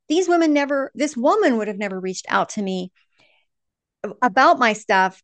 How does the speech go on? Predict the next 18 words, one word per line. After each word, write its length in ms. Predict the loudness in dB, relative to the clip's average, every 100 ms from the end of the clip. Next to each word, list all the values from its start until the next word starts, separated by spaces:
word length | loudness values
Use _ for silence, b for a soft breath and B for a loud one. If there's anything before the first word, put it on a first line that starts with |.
| _ _ -6
which 260 | -6 -4
then 440 | -2 0 0 -2 -6 _
helped 260 | -2 -2 -2
to 120 | -6
encourage 640 | -8 -8 -6 -4 -4 -6
these 240 | -6 -6 -4
women 360 | -4 -2 -2
going 340 | -2 -2 -2 -4
through, 280 | -4 -4
I 100 | -2
think 260 | -4 -4 -4
it 60 | -4
was 160 | -6
part 280 | -8 -6 -4
of, 140 | -4
um, 320 | -2 -4 -4 -4
drug 320 | 0 0 -2
rehabilitation, 1160 | -4 -4 -2 -2 -2 -4 -4 -2 -2 -4 -4